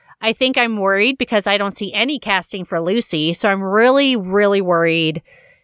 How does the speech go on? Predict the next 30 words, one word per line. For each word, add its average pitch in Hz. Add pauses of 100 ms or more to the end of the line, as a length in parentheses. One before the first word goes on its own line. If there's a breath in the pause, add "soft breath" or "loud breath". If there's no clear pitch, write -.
(120)
that 165 (240)
they're 185
not 175
gonna 175
have 160
Lucy, 160
which 180
I 202
think - (240)
Lucy 208
is 214
kind 190
of 180 (320)
a 214
catalyst 180
for -
a 180
lot 165
of 165 (120)
Larry's 160
changing. 151 (340 soft breath)
So -
if 202
they 226
don't 226
have 202
Lucy, 180
I'm 165
kind 170
of 160